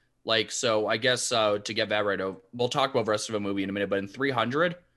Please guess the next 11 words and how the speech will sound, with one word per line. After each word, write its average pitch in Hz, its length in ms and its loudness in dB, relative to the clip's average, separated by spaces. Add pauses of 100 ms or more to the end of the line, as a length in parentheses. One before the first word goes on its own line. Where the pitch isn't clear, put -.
(340)
uh, 113 200 4
the 107 120 2
whole 151 320 4
thing 143 340 2
with, 131 260 2
uh, 107 360 6 (460)
Queen 135 320 2
Gorgo 135 480 6
and, 117 260 4
uh, 110 240 4
Dom-, 117 340 2